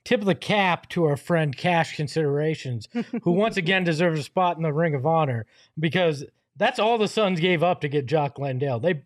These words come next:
Speaker 1: paid Atlanta a measly sum to bring Jock Landale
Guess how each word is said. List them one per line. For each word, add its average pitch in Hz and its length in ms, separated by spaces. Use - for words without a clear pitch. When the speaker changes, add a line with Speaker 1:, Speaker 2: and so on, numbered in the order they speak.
Speaker 1:
paid 247 520
Atlanta 196 720
a 190 160
measly 208 560
sum 185 500
to 185 80
bring 185 260
Jock 170 320
Landale 165 640